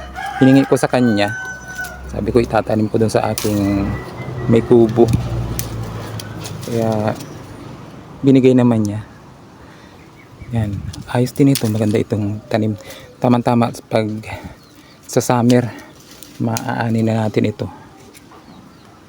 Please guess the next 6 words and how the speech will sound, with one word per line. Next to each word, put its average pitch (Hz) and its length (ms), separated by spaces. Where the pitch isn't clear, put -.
Marami 120 280
palang, 120 400
ano, 120 220
dito 117 240
si - 80
Madam. 113 480